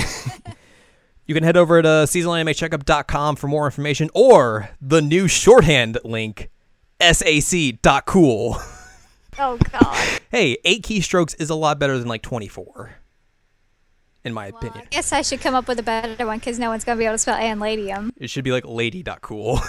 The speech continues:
Speaker 1: <laughs> Lady M dot cool.
Speaker 2: Lady M for my, my mech fighting.
Speaker 1: Yeah. Uh, that's, that's where you'll find, uh, columns about anime,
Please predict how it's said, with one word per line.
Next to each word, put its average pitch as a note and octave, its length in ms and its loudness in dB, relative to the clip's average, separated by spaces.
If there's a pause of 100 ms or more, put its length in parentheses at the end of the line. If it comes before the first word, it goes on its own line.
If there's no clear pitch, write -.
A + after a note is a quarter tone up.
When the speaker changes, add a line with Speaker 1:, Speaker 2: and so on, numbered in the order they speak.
(120)
Speaker 1:
<laughs> - 200 -20
Lady C3 340 -2
M A#2 160 -4
dot G2 160 -10
cool. G#2+ 400 -10 (520)
Speaker 2:
Lady B3+ 320 0
M A#3 420 -2 (400)
for A#3+ 180 -2
my, A3+ 280 0
my A3+ 160 -4
mech A3 220 -2
fighting. A3 500 -6
Speaker 1:
Yeah. A2 480 -6 (800)
Uh, A#2+ 300 0
that's, C#3 220 -2 (100)
that's C3+ 240 -2
where D3 100 0
you'll C#3+ 140 0
find, C#3+ 400 -2
uh, C3+ 340 0
columns C3+ 460 -2
about C3 200 0
anime, B2+ 960 -2